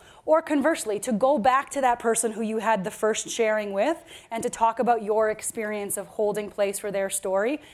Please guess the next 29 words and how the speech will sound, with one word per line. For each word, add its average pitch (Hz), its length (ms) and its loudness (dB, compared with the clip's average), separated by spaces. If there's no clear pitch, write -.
and 214 140 -8
what 226 160 2
resonated 208 540 -2
with 175 160 -10
you. 160 100 -6
Maybe 196 300 -6
this 202 200 -4
is 190 120 -6
a 196 40 -8
great 190 220 -4
time 190 220 -10
to 170 80 -14
give 180 180 -10
reflection 180 460 -8
on 156 160 -10
that. 120 200 -12
So - 260 0
I 233 160 4
give 208 300 -2
you 240 160 -2
the 254 100 0
encouragement 247 640 0
to 247 100 -6
go 214 220 2
one 214 180 0
of 208 60 -2
those 202 220 0
two 190 160 -10
angles. 170 440 -6